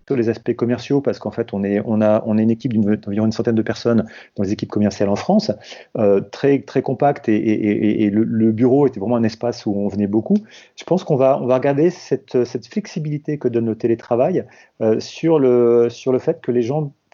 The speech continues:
puissent moins se sentir obligés de venir au bureau. Je pense que ça, on va, on va, on va continuer à aller dans ce sens-là parce qu'on s'aperçoit qu'on a, euh, la possibilité de faire beaucoup de choses en télétravail et de, de vraiment adapter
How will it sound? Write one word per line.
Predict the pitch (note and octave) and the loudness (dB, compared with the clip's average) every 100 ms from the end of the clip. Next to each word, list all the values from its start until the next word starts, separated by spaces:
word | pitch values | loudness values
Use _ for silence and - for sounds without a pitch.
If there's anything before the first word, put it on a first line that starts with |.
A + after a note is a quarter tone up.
| _ | _
puissent | - C#3 - | -14 -12 -8
moins | C3+ C#3 D#3 E3 D#3 | -4 0 2 2 -2
se | C3+ | -4
sentir | - C3+ D3 | -4 -2 0
obligés | C3 C3 | 2 0
de | B2 | 0
venir | B2 B2 | 0 2
au | A2+ | 0
bureau. | G#2+ F#2+ - _ _ _ - | 0 -4 -8 _ _ _ -12
Je | |
pense | - C3 | -10 -4
que | C3+ | -2
ça, | - D3 | 2 2
on | |
va, | B2 B2 B2 | 2 2 2
on | A#2+ | 2
va, | A#2+ A#2+ | 0 0
on | B2 | 0
va | B2 | -2
continuer | - D#3 - C#3+ C3+ C3 | -2 -8 -6 -4 0 2
à | |
aller | B2 | 2
dans | A#2 A2+ | 0 -4
ce | - | -6
sens-là | A2+ - B2+ D#3+ - - _ | -8 -2 -2 -2 -8 -20 _
parce | B2 - | -6 -2
qu'on | C3+ | -4
s'aperçoit | B2 B2 A#2+ - C#3 | -2 -4 -4 -2 -4
qu'on | C#3+ A#2+ | -2 -2
a, | A#2+ A#2+ | 2 4
euh, | A2 | 4
la | A2 | 2
possibilité | A2+ A2+ - A2 C#3 | 0 -6 -10 -4 -2
de | A#2 | -2
faire | A#2+ | -2
beaucoup | A2+ C3 - | -4 -4 -6
de | |
choses | - C3 A#2 G2 - | 0 2 2 -2 -6
en | A2+ | -6
télétravail | G#2+ G#2 G#2 G#2+ G#2+ E3+ A#2+ - - - _ | -2 -4 -2 0 0 0 -4 -10 -20 -20 _
et | A#2 | 0
de, | A2 A#2 | 2 2
de | A2+ | 2
vraiment | A2 A2+ C#3+ D#3 | 0 0 0 0
adapter | A#2+ A#2 - C#3 | 0 -2 -2 -2